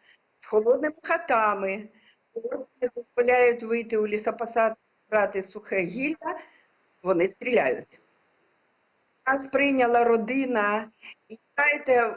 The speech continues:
вона сказала: «Я все ж таки нагрію пічку». Знаєте, чим вона топила?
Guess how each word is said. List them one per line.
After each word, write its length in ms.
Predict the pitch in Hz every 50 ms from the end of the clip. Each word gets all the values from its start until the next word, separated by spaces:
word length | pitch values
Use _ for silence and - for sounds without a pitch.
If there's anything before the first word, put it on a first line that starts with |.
| -
вона 220 | - 240 240 233 233
сказала: 380 | 233 - 240 226 240 220 220
«Я 160 | 220 233 254 247
все 260 | 240 - - 277 277
ж 100 | 277 -
таки 140 | 247 233 - _ _ -
нагрію 500 | 240 240 269 269 254 247 240 226 226 226
пічку». 600 | 220 - - _ - - - _ - 226 220 220 226 - - - _
Знаєте, 400 | _ 202 262 302 339 349 - 247
чим 280 | 233 - - 311 - 254
вона 260 | 240 220 214 226 240
топила? 500 | 240 - 196 190 - 240 247 254 233 180